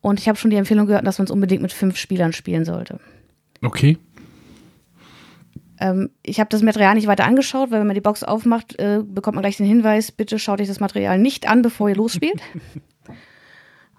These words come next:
Speaker 1: Ähm, ja, ich bin gespannt. Es ging ja irgendwie darum, dass einer der, der Täter ist, der jemanden umgebracht hat.
Speaker 2: Ach, da, mhm.
Speaker 1: An-, man weiß aber zu Beginn nicht, wer es ist. Und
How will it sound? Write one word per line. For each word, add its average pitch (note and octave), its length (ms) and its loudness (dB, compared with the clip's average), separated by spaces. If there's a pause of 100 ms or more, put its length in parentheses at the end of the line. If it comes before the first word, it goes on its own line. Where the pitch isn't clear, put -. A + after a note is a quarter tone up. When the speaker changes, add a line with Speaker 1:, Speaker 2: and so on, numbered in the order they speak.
(160)
Speaker 1:
Ähm, G#3 400 -2 (600)
ja, G3+ 200 4
ich - 120 -12 (200)
bin A#3 140 2
gespannt. G#3+ 360 0
Es F#3 100 -6
ging G#3 120 -2
ja G#3 100 2
irgendwie G3+ 180 0
darum, G3 280 2
dass G3 180 -2
einer G3+ 600 0 (320)
der, F#3 320 0
der F3+ 300 0 (200)
Täter G#3+ 460 -2
ist, - 260 -12 (200)
der G3 80 -6
jemanden G3 240 -6
umgebracht A3+ 440 -2
hat. B3+ 260 -4
Speaker 2:
Ach, - 180 0
da, - 240 -2
mhm. D3+ 360 6
Speaker 1:
An-, G#3 260 0
man F#3+ 140 0
weiß F#3 220 4
aber A#3 140 4
zu - 100 -8
Beginn A3 280 2
nicht, G#3 180 0
wer A3 120 4
es A#3 120 -2
ist. A#3+ 260 -8
Und G#3+ 400 -4